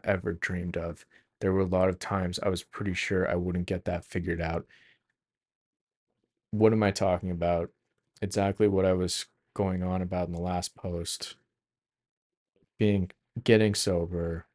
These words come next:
being, feeling, um, being alone in, and feeling more alone than I'd ever felt in my life through that process. That's where that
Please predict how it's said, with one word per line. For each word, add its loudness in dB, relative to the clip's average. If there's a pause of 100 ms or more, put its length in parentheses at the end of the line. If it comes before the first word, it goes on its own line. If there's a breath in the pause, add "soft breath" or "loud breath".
(160)
being, -2 (280)
feeling, 2 (240)
um, 2 (2750)
being 4
alone 2 (1500)
in, -2 (560)
and -4
feeling 2
more 2
alone 0
than -6 (300)
I'd 0
ever 0 (1300)
felt 2
in 0
my -4
life -10 (640)
through 4
that 0
process. -2
That's -6
where -2
that -2